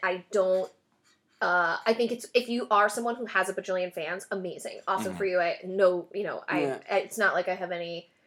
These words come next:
Speaker 1: resentment in that area. It's more just like, why is it necessary? <laughs>
Speaker 2: Yeah.
Speaker 1: I don't, I don't know how the, the number of fans you have helps you when, you know, you're on set and there's a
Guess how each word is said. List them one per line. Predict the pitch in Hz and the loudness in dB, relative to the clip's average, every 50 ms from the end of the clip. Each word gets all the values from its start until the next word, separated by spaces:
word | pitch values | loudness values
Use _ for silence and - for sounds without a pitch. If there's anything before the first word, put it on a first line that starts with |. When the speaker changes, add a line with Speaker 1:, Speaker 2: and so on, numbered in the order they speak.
| _ _ _ | _ _ _
Speaker 1:
resentment | - 180 190 175 185 170 - 202 233 262 277 | -2 -2 -2 -2 -2 -4 -6 -4 -4 -4 -2
in | 277 285 | -2 0
that | 294 302 302 | 0 0 2
area. | - 302 311 311 320 320 311 - | 2 2 2 2 2 0 0 0
It's | 220 226 | -2 -2
more | 226 208 220 233 240 | -2 -2 0 0 0
just | 226 220 208 208 - - | 0 -2 -4 -4 -4 -2
like, | 190 180 175 175 175 - - _ _ _ _ _ _ _ _ _ _ _ _ _ _ _ | 0 2 2 0 -2 -6 -12 _ _ _ _ _ _ _ _ _ _ _ _ _ _ _
why | 208 185 180 202 202 196 202 208 | -10 -2 2 6 8 8 8 8
is | 208 208 208 202 214 | 6 4 4 2 0
it | - 180 | -2 -2
necessary? | 175 165 170 180 - - 269 - - 370 - - - 233 - - | -4 -6 -6 -6 -6 -6 -4 -2 -2 -2 -2 -2 -4 -8 4 4
<laughs> | 453 453 - - 311 - - - 208 - - - 285 254 | 4 4 4 0 -4 -2 0 -2 -2 -2 0 -2 -2 0
Speaker 2:
Yeah. | 165 165 160 143 131 117 107 - - - - - - - | 2 4 6 6 6 6 4 0 -2 -4 -6 -8 0 2
Speaker 1:
I | 262 254 247 | 2 4 4
don't, | 240 254 247 240 233 220 - - _ - - - - - | 4 2 2 2 2 0 -2 -6 _ -20 -20 -20 -8 0
I | 208 220 | 2 2
don't | 233 240 247 | 4 4 4
know | 240 226 226 233 233 | 4 4 4 4 4
how | 240 240 233 233 226 | 6 6 6 6 6
the, | 220 220 220 - - 214 | 4 0 -6 -10 -10 -8
the | 214 220 214 | -4 -2 0
number | 208 202 202 202 202 208 202 | 2 2 2 2 4 4 2
of | 196 - | 2 4
fans | - 202 190 190 190 190 196 | 4 4 4 6 4 0 -2
you | 196 190 | -6 -6
have | 190 190 180 175 170 170 165 - - _ | -2 0 2 4 4 4 2 -2 -8 _
helps | - - 208 202 196 - - | -2 0 2 2 2 0 -4
you | 202 185 175 175 170 170 - | -4 -2 -2 -2 -2 -4 -4
when, | 185 196 190 180 175 180 180 175 175 - - | 0 0 2 2 2 -2 -4 -6 -10 -8 -6
you | - 202 | -6 -4
know, | 180 160 160 - - - _ | -4 -4 -4 -6 -6 -10 _
you're | - - 185 185 185 180 - | -12 -4 2 4 4 6 8
on | 202 196 190 185 | 8 8 8 8
set | 185 - 202 185 180 180 - - - | 6 4 4 6 6 4 2 -2 -4
and | 190 185 180 180 180 | -6 -4 -4 -4 -4
there's | 180 175 180 180 196 | -4 -4 -4 -2 -2
a | 185 175 170 | -2 -2 -4